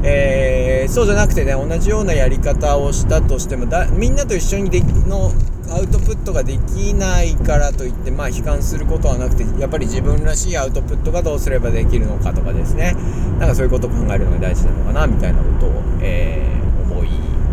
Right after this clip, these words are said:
ました。ということでね、まあ、なんか思考、センスっていうのはやっぱり癖とか偏り、個人個人の愛着とか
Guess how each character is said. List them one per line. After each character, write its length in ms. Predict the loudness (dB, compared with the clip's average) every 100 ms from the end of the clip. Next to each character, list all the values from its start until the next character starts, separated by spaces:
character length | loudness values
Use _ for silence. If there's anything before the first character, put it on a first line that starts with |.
| 2 2
ま 140 | 0
し 120 | -2
た。 80 | -2 -2 0 0 0 2 0 0 -2
と 60 | 0
い 40 |
う 40 | 2
こ 60 |
と 100 | 2
で 80 | 0
ね、 180 | -2 -4 -4
ま 80 | -2
あ、 40 | 0
な 120 | 0
ん 40 |
か 80 | 2
思 200 | 2 2
考、 380 | 2 2 2 2 2 0 -2 0 0 2 2 0 0
セ 180 | -2
ン 80 | -4
ス 140 | -6 -6
っ 20 |
て 180 | -6 -4
い 40 |
う 20 |
の 80 | -2
は 60 | -2
や 80 |
っ 20 | -2
ぱ 100 | -2
り 80 |
癖 460 | -2 -2 0 2 2 -2
と 60 | -2
か 240 | -2 -2 -2 0 0
偏 400 | 0 0 2 2
り、 120 | 2 0 0 2
個 100 | 2
人 180 | 2 0
個 140 | -2
人 160 | -2 -2 0
の 240 | 0 0 0
愛 200 | -2 -4
着 320 | -4 -4 -2 -2
と 140 | -2
か 380 | 0 -2 0 -2